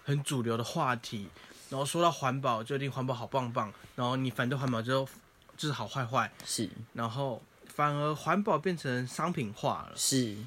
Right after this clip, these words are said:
Speaker 1: 就是，就是现在有这么多厂商推出了自己的环保吸管跟塑胶吸管，
Speaker 2: 嗯。
Speaker 1: 那是不是在做这些环保跟塑胶吸管的时候，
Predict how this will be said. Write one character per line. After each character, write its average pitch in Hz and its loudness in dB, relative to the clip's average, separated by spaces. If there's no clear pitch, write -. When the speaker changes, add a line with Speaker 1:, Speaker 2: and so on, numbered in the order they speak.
Speaker 1:
就 170 2
是， 175 6
就 180 0
是 190 2
现 185 4
在 190 6
有 147 4
这 185 2
么 147 2
多 143 2
厂 120 0
商 151 2
推 151 2
出 151 0
了 139 4
自 143 -4
己 139 0
的 110 -4
环 139 2
保 139 6
吸 143 -2
管 127 2
跟 127 -2
塑 139 -2
胶 127 2
吸 120 -4
管， 113 -2
Speaker 2:
嗯。 120 -8
Speaker 1:
那 151 2
是 160 0
不 156 0
是 151 -2
在 156 2
做 156 0
这 151 2
些 147 4
环 143 2
保 135 2
跟 160 0
塑 175 4
胶 156 4
吸 156 -6
管 147 6
的 117 -2
时 123 -6
候， 123 0